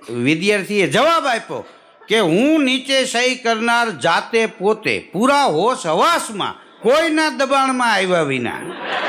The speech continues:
કાંઈ પણ નશો કે કેફ કર્યા વિના, આ ફળ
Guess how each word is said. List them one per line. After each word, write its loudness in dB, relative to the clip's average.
કાંઈ 2
પણ 0
નશો 2
કે -4
કેફ -2
કર્યા -2
વિના, -2
આ 2
ફળ -2